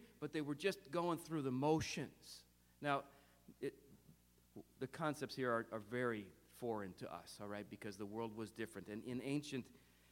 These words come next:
in ancient Israel, worshiping the Lord involved bringing animals to the temple in Jerusalem, presenting them to, um, to the priests so that they could be offered in sacrifice.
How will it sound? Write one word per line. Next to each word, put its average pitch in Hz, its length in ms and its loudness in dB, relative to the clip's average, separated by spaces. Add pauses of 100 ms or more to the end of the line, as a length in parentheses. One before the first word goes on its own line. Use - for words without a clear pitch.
(160)
in 143 220 2
ancient 196 460 0
Israel, 120 600 2 (220)
worshiping 185 720 0 (200)
the 170 80 0
Lord 110 440 2 (100)
involved 120 800 2 (480)
bringing 147 460 -2 (100)
animals 143 840 -2 (280)
to 143 80 -4
the 156 100 -2
temple 139 300 -4
in 131 80 -2
Jerusalem, 110 560 -4
presenting 120 560 -4
them 160 160 -2 (440)
to, 139 280 2
um, 120 340 0 (760)
to 123 100 -4
the 170 80 -2
priests 123 520 -2 (180)
so - 180 -4
that 123 160 0
they 127 80 0
could 120 160 -6
be 123 100 0
offered 110 440 -2
in 113 100 -6
sacrifice. - 800 -6